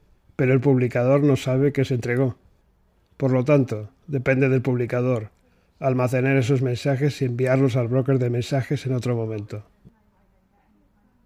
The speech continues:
Así que intentaré enviar el mensaje número uno nuevamente. Eso significa que en realidad puedo tener mensajes duplicados,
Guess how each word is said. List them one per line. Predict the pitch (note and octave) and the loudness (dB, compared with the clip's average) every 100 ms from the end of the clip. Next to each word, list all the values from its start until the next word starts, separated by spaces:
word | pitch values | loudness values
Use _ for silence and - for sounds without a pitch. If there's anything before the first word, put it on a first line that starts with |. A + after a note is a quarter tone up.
| _ _ _ _ _ _ - | _ _ _ _ _ _ -12
Así | C3+ C#3 | -6 -4
que | C3+ C#3+ | 2 2
intentaré | B2+ B2+ A#2 A#2+ C3 | 4 0 2 2 2
enviar | B2+ B2+ B2+ A#2+ | 2 4 2 2
el | A#2 | 0
mensaje | A#2 A#2 C#3 C#3 | -2 -2 0 2
número | C3+ B2+ A#2+ A2+ B2 | 2 2 0 0 2
uno | C3+ | 2
nuevamente. | C3 A#2+ A2+ G#2+ G#2 G#2 G#2 G2+ _ _ _ _ _ _ _ _ _ - | 2 0 -2 -6 -8 -8 -10 -12 _ _ _ _ _ _ _ _ _ -2
Eso | D3 D#3 | 2 2
significa | C#3+ D#3 C#3 D3 C#3 D#3+ D3 | 4 6 4 4 2 2 2
que | C#3 | 2
en | C3 | 2
realidad | B2 A#2 A2+ A#2+ C#3 C#3 | 2 0 0 0 -2 2
puedo | C#3 C3 | 2 2
tener | B2 B2+ B2+ | 2 0 0
mensajes | B2 A#2 B2 C3 A#2 | -2 -2 -2 0 0
duplicados, | A2+ A2 G2+ A#2 G2 - - - | -2 -4 -6 -6 -6 -14 -20 -20